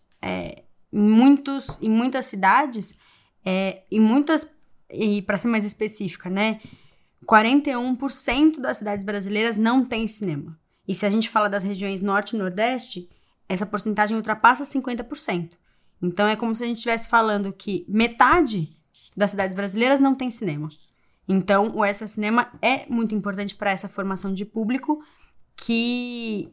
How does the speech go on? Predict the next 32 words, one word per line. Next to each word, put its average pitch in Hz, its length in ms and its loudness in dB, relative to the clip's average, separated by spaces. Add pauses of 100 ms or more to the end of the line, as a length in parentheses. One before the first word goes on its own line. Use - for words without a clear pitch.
(140)
é 208 280 0
basicamente 214 720 -2
a 269 40 -4
gente 294 320 -4 (460)
oportunizar 294 1000 4 (360)
essa 175 180 -2
experiência. 175 720 -4 (320)
Existe 202 400 0
também 226 400 0
um 220 80 -4
estudo 233 640 -2 (280)
que 240 120 -2
demonstra 240 580 2
que 202 420 -6 (280)
as 202 160 0
pe-, 220 280 -6
o, 208 460 -6 (560)
as 208 80 -6
preferências 247 640 -2
de 240 60 -8
consumo 233 840 0 (220)
em 196 80 0
relação 196 480 0
ao 190 120 -6
cinema, 196 380 -4
ao 190 80 -2
audiovisual, 202 560 0
elas 226 200 -4
são 262 180 -2
definidas 254 480 -4
na 220 100 -2
infância. 175 560 -6